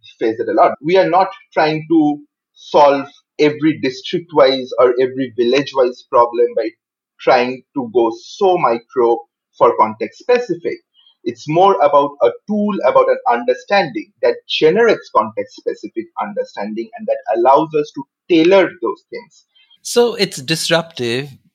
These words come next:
Speaker 2: and yet contextual, and you talk about the rigors, but from your experience, what about technology? Because technology essentially is taking over all aspects of our lives. How do behavioral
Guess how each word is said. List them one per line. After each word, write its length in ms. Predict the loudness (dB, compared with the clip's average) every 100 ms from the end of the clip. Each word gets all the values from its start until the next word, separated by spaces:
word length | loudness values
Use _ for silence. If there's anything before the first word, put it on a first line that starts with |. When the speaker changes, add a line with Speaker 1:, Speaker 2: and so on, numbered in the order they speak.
| _
Speaker 2:
and 440 | -4 -2 -4 -6
yet 280 | -4 -4 -6
contextual, 800 | -10 -6 -6 -8 -14 -12 -8 -8
and 200 | -6 -6
you 80 | -6
talk 240 | -2 -2 0
about 340 | -2 -2 -2
the 120 | -4
rigors, 600 | -4 -2 -2 -2 -2 -2 -2
but 260 | -2 -2
from 540 | -8 -2 0 0 -2 -8 -20 _
your 180 | 0 2
experience, 560 | 0 -2 2 4 4 2
what 160 | 0
about 160 | 2 0 -2 _
technology? 840 | -4 -4 -4 -2 0 0 -2 -4 -8
Because 280 | -2 -2 -2
technology 540 | -4 0 0 0 -2
essentially 560 | -2 -4 -2 -2 -2 -2
is 80 |
taking 380 | -2 -4 -2 -2
over 200 | -2 0
all 400 | -2 -2 -2 0
aspects 600 | 0 -2 -6 -6 -6 -6
of 80 | -6
our 60 | -6
lives. 400 | -6 -10 -12 -4
How 180 | 0
do 260 | 2 0 -2 -8 _ _ _ _ _
behavioral 400 | 0 2 2 0